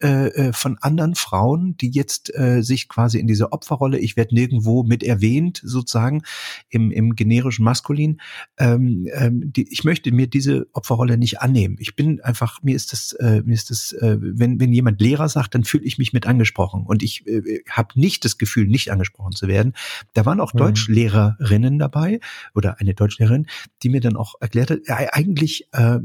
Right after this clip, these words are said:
Speaker 1: sie hat Deutsch studiert, im Plural gäbe es kein generisches Mak-, Maskulin. Ich müsste es jetzt mal nachlesen, das habe ich jetzt einfach nur so mal wiedergegeben.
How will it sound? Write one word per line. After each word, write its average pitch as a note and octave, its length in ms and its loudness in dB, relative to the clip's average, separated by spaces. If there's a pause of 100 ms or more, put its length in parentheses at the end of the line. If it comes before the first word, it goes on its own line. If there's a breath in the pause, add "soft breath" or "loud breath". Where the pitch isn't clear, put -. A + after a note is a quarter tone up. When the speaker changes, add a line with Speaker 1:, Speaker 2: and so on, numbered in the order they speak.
(220)
Speaker 1:
sie B2 200 0
hat - 300 -2
Deutsch A#2 220 0
studiert, A#2+ 500 -2
im A2 280 0
Plural F3 880 -2
gäbe D3+ 340 0
es - 160 -4
kein C3 220 0
generisches A#2+ 500 0
Mak-, B2 260 -4
Maskulin. A#2 420 -2
Ich - 140 -8
müsste - 240 0
es G2+ 100 -2
jetzt F#2+ 160 -2
mal F2 80 0
nachlesen, A#2 440 0
das G2+ 140 0
habe G#2+ 100 2
ich G#2 80 -4
jetzt G#2 140 -6
einfach G2+ 180 0
nur G#2 120 2
so G#2 100 2
mal G2 200 0
wiedergegeben. A2+ 540 2